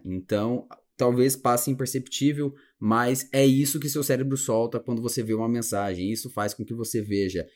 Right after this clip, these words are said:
inúmeras e inúmeras vezes vídeos aleatórios do TikTok, porque em algum momento você vai receber essa carga de adrenalina ou dopamina. Então, o nosso cérebro é viciado nisso. Então, quando seu celular toca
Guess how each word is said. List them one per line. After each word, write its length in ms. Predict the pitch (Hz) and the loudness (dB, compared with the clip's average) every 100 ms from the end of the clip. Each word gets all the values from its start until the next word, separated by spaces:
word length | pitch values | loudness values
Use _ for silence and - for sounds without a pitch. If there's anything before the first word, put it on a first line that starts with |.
| - | -2
inúmeras 460 | 135 175 170 147 117 | 2 2 2 0 0
e 40 | |
inúmeras 380 | 117 113 113 101 | 0 0 0 0
vezes 500 | 104 113 107 104 98 | -2 -2 -4 -8 -4
vídeos 380 | 113 135 113 101 | 0 0 0 -2
aleatórios 520 | 95 95 92 92 95 | -2 -2 -4 -4 -6
do 80 | 98 | -10
TikTok, 560 | 110 131 123 131 139 - _ - | -14 -6 -2 -2 -4 -16 _ -10
porque 180 | 160 175 | -4 -2
em 40 | |
algum 180 | 165 156 | 0 0
momento 440 | 160 147 131 135 | 0 0 0 -2
você 200 | 131 127 | -4 -4
vai 100 | 120 | -2
receber 320 | 123 - 120 120 | -2 -2 -2 -2
essa 260 | 117 117 | -2 -4
carga 520 | - - 104 110 110 - _ | -4 0 0 2 -2 -6 _
de 200 | - 135 | -4 2
adrenalina 680 | 147 131 131 117 113 120 - 110 | 2 2 0 0 0 -2 -4 -2
ou 180 | 120 | -2
dopamina. 640 | 120 117 135 123 110 101 82 _ _ 90 | 0 -2 0 0 0 -2 -6 _ _ -6
Então, 160 | 87 | -4
o 20 | |
nosso 200 | 98 104 | -2 -4
cérebro 360 | 120 107 120 123 | -4 -4 -2 -2
é 20 | |
viciado 560 | 123 135 135 113 107 82 | -2 -4 -2 0 -2 -4
nisso. 220 | 82 95 | -6 -6
Então, 120 | 110 | -6
quando 180 | 156 156 | -4 -4
seu 100 | 165 | -2
celular 400 | 156 139 131 131 | -2 0 0 0
toca 440 | 147 175 180 165 | 2 2 2 -4